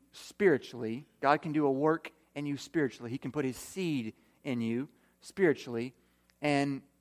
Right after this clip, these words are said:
it doesn't really affect how you live physically, what you do with your, with your flesh, with your body, because the spiritual and the physical, they're not connected, 'cause spiritual's good, physical's bad, so there's no connection between them.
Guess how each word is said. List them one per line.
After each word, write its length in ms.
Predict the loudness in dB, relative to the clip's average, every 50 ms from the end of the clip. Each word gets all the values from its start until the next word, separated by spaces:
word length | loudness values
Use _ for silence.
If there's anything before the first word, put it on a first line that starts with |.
| _ _ _ _
it 60 | 0
doesn't 260 | 2 2 2 2 0
really 220 | 2 4 4 6 4
affect 560 | 4 0 2 2 2 2 2 -4 -14 -20 -20 _ _ _ _ _ _ _ _ _ _ _ _ _ _ _ _
how 140 | 2 4 4
you 200 | 6 6 4 2
live 360 | 4 6 6 8 6 4 2 -4 -14 _
physically, 400 | -6 -6 -6 -4 -6 -6 -6 -4
what 240 | -4 -4 -6 -6 -8
you 80 | -12 -4
do 260 | -2 0 0 2 0
with 220 | -2 -4 -6 -6
your, 120 | -6 -4 -4
with 220 | -4 -6 -6 -6
your 80 | -8 -8
flesh, 400 | -8 0 2 2 2 2 -2 -8
with 200 | -8 -8 -6 -4
your 100 | -4 0
body, 460 | 2 4 4 4 4 0 -4 -10 -18 _ _ _ _ _ _ _ _
because 540 | -14 -2 0 2 2 2 0 -4 -10 -16 -20 _ _ _ _ _ _ _ _ _ _ _ _
the 80 | -10 -10
spiritual 720 | -6 -2 2 2 2 2 0 -2 -2 -2 -2 -2 -4 -8 _
and 100 | -6 -6
the 60 | -6
physical, 560 | -4 -4 -4 -4 -6 -8 -6 -6 -6 -6 -6 -10 _ _ _ _ _ _ _ _ _ _ _
they're 140 | -6 -2 -2
not 160 | -2 -2 -2
connected, 360 | -4 -4 -4 -4 -4 -8 -12 -14 _
'cause 160 | -14 -16 -16
spiritual's 460 | -16 -6 _ -2 -2 -2 -4 -8 -12
good, 260 | -8 -6 -6 -6 -6 -6
physical's 380 | -8 -10 -10 -10 -12 -14 -6
bad, 260 | -2 0 0 0 -2
so 120 | -6 -8 -10
there's 160 | -10 -8 -8
no 80 | -10 -10
connection 440 | -10 -8 -8 -8 -10 -10 -16 -18
between 300 | -18 -18 -20 -20 -20 -20
them. 140 | -20 -20 _